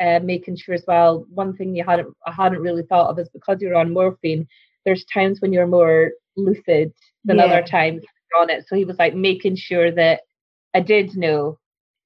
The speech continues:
Speaker 1: what I
Speaker 2: Yeah.
Speaker 1: was saying, did know what I was agreeing to.
Speaker 2: Mm.
Speaker 1: It was the right thing for us. So we did, uh, we agreed for the epidural.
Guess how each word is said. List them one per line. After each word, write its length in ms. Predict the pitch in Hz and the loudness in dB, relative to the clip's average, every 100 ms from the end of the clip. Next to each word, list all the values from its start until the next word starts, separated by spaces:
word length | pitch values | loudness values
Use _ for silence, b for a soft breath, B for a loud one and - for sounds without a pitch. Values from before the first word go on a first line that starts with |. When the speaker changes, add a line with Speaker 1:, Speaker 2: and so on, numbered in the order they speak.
| _ | _
Speaker 1:
what 200 | 220 190 | 2 4
I 20 | |
Speaker 2:
Yeah. 100 | 170 175 | 2 -2
Speaker 1:
was 80 | - | -4
saying, 160 | 160 147 _ _ | -4 -4 _ _
did 160 | 202 196 | -8 -2
know 140 | 180 | 0
what 140 | 165 151 | 2 0
I 40 | |
was 160 | 156 156 | 0 -6
agreeing 420 | 165 165 156 156 - | -10 -8 -8 -10 -4
to. 220 | 156 151 | -2 -2
Speaker 2:
Mm. 60 | 233 b _ | -6 b _
Speaker 1:
It 160 | 175 175 | -6 -2
was 220 | 190 185 | 0 0
the 80 | 185 | 0
right 280 | 165 165 160 | 0 0 -4
thing 260 | 165 156 151 | -6 -6 -8
for 120 | 165 151 | -4 -4
us. 240 | 143 156 _ _ _ _ _ _ _ _ _ _ _ | -4 -8 _ _ _ _ _ _ _ _ _ _ _
So 140 | - 170 | 0 2
we 140 | 170 | 2
did, 300 | 180 165 160 - | 2 0 0 -2
uh, 300 | 175 160 160 | 0 2 2
we 100 | 165 | 0
agreed 400 | 165 160 165 156 - _ | -4 -2 -8 -8 -12 _
for 380 | 170 156 156 151 | -2 0 0 -4
the 60 | - | -6
epidural. 720 | 170 165 160 170 156 151 156 | -6 -6 -10 -6 -4 -4 -8